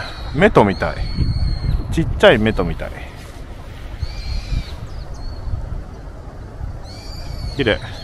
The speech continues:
ちょっと、また来て歌いたいと思います。イエイ。はい。というわけで、現在、二時。えー、ん？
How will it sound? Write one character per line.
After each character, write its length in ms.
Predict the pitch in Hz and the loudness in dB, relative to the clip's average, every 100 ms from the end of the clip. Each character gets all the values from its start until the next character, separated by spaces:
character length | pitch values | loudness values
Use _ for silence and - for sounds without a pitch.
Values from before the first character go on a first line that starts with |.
| - | -6
ち 60 | 120 | -2
ょ 20 | |
っ 80 | - | 2
と、 160 | - - - - - - - - - - - - - - - - - - | 2 2 -4 -4 -4 -2 -4 -2 -4 -4 -6 -6 -6 -6 -6 -6 -6 -2
ま 120 | 110 | 0
た 120 | 110 | 0
来 120 | - | 0
て 160 | - 110 - - 113 | 4 4 2 -4 0
歌 160 | 110 | 2
い 40 | 113 | 4
た 100 | 120 | 4
い 40 | |
と 160 | 120 - 120 | 4 2 4
思 160 | 135 | 6
い 20 | 147 | 8
ま 400 | 151 151 151 147 | 10 10 10 8
す。 260 | - - | 4 0
イ 200 | 110 113 | 2 6
エ 60 | 117 | 6
イ。 20 | - - - - - - - - - - - _ _ _ _ _ _ _ | 4 -4 -2 0 0 -2 -4 -8 -8 -8 -10 _ _ _ _ _ _ _
は 120 | 151 | 4
い。 240 | 190 120 - | 4 2 -2
と 120 | 151 | 4
い 40 | |
う 20 | |
わ 60 | 143 | 8
け 0 | |
で、 760 | 131 123 120 117 117 113 113 - - | 10 10 10 10 10 10 8 4 2
現 200 | 139 113 | 2 4
在、 240 | 104 90 - - _ _ _ _ _ _ _ - _ _ _ 127 | 2 0 -6 -20 _ _ _ _ _ _ _ -20 _ _ _ 0
二 200 | 151 151 | 2 2
時。 260 | 101 - - _ _ _ _ _ _ _ _ - | -2 -8 -20 _ _ _ _ _ _ _ _ -8
え 560 | 113 107 101 98 - _ _ _ _ _ _ _ _ _ _ _ _ _ - | -4 -2 -4 -6 -10 _ _ _ _ _ _ _ _ _ _ _ _ _ -16
ー、 40 | 101 | -10
ん？ 280 | 117 180 | -8 -8